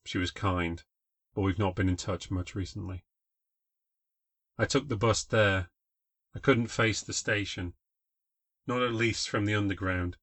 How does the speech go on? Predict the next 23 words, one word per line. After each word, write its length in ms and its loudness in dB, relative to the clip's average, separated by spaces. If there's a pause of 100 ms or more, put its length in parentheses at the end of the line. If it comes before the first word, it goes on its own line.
(440)
I 80 4
had 120 4
to 100 0
approach 360 0
it 120 -4
slowly, 540 0 (180)
work 260 0
myself 460 2
up 160 -4
to 120 -4
it. 140 -2 (640)
Even 240 2
as 100 0
I 160 6
approached 420 0
the 120 2
escalator 600 0
entrance, 540 -2 (160)
I 60 0
felt 460 2
that 220 -6
physical 600 -2
revulsion. 640 -2